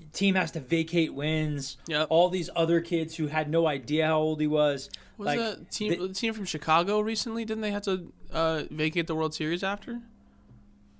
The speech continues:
Speaker 1: I think so.
Speaker 2: Remember, like, Jackie Robinson Little League or something
Speaker 1: Yeah.
Speaker 2: like that?
Speaker 1: Yeah.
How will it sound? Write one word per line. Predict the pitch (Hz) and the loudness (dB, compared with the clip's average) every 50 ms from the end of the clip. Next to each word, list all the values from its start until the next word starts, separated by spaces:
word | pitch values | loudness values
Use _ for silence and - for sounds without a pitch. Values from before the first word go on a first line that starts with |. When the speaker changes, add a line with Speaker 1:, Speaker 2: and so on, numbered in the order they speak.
| - - - - | -20 -18 -10 -4
Speaker 1:
I | - 139 143 143 | -2 0 0 0
think | - 160 147 - | -2 -4 -6 -4
so. | - - 110 107 | -4 -4 -2 0
Speaker 2:
Remember, | 151 156 180 196 - | 2 2 2 2 2
like, | - 170 165 | 2 0 4
Jackie | 170 175 170 165 | 6 6 6 8
Robinson | 160 156 160 160 165 160 160 147 | 8 6 6 6 4 0 -2 0
Little | 156 165 170 | 0 2 2
League | 170 170 170 | 2 2 2
or | 170 | 0
something | - 185 165 156 156 | 0 2 4 6 6
Speaker 1:
Yeah. | 151 | 6
Speaker 2:
like | 143 131 | 6 6
that? | 185 185 185 180 - - - - - - - | 4 4 4 2 0 -6 -18 -20 -20 -10 -4
Speaker 1:
Yeah. | 139 147 151 143 123 | 0 2 2 2 2